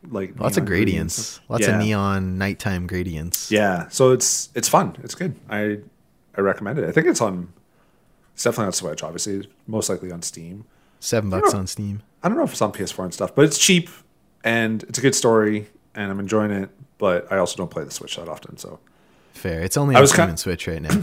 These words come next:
Speaker 1: <clears throat> I was, I was like, <sighs> was I sick or was I on vacation? I forget. There was,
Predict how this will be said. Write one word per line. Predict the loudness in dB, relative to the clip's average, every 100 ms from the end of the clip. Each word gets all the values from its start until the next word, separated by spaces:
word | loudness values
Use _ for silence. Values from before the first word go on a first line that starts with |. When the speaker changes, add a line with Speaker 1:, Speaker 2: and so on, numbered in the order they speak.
| -2
Speaker 1:
<clears throat> | -18 4
I | 6
was, | 6 2 0 6
I |
was | 8 8
like, | 6 4 -10 _ _ _ _
<sighs> | _ _ -10 -8 -4
was | -4 -2
I |
sick | -2 -2 -2 -6 -12 -14 -6
or | -4
was | -2
I | -4
on | -6
vacation? | -10 -12 -14 -14 -16 _
I | 2
forget. | 6 6 6
There | 4
was, | 4